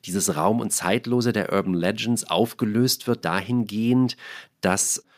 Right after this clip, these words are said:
wir auf einmal einen relativ konkreten Raum haben, vielleicht nicht einen konkreten Zeitpunkt, aber wir wissen, es ist ein Supermarkt in der und der Stadt und es muss vor relativ kurzer Zeit passiert sein, ähm,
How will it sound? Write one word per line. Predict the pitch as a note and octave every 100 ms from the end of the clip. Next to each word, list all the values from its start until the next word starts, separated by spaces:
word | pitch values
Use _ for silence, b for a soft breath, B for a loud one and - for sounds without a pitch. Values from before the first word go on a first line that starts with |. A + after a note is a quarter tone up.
| b b
wir | - -
auf | G2 -
einmal | F#2+ G2+
einen | F#2+ F#2
relativ | F#2 F#2+ - -
konkreten | F#2+ - F2+ F#2
Raum | F2+ A#2+ C#3+ A#2
haben, | A2+ A2
vielleicht | G2+ F2 G#2
nicht | -
einen | G#2
konkreten | F#2+ F#2 F2 -
Zeitpunkt, | A#2+ B2+ B2+ A2
aber | F2
wir | F2+ G2
wissen, | A2 G2+
es | G2+
ist | -
ein | F#2+
Supermarkt | F#2+ A2 G#2 G2 F#2+
in | G2
der | F2 F#2
und | F2+
der | F2
Stadt | - B2+ -
und | F#2+
es | F#2+
muss | G#2+
vor | - -
relativ | F3+ F3+ - -
kurzer | F#3+ - -
Zeit | B2+ C#3+ -
passiert | A#2+ - A2+ A2
sein, | - G2+ G2 G2 F#2+
ähm, | F#2 F#2+ G2